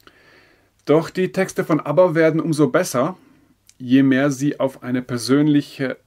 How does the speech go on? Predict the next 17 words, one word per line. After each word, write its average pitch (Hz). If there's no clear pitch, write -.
und 131
intime 135
Ebene 123
gehen. -
Da 120
wird 135
Björn 143
plötzlich 131
zu -
einem 127
legitimen 127
Chronist 123
der 117
Ereignisse 127
um 123
ihn 131
herum 131